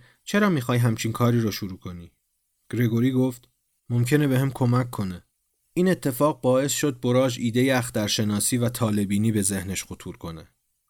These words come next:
متوجه شده بود که بین او و گرگوری در آن دوران نقطه مشترکی وجود ندارد،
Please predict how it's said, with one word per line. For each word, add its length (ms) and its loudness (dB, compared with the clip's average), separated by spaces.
متوجه 520 2
شده 280 0
بود 220 -2
که 120 -2
بین 240 2
او 260 -2
و 120 4
گرگوری 540 2
در 240 0
آن 120 2
دوران 420 0
نقطه 280 -2
مشترکی 580 -2
وجود 420 -4
ندارد، 400 -8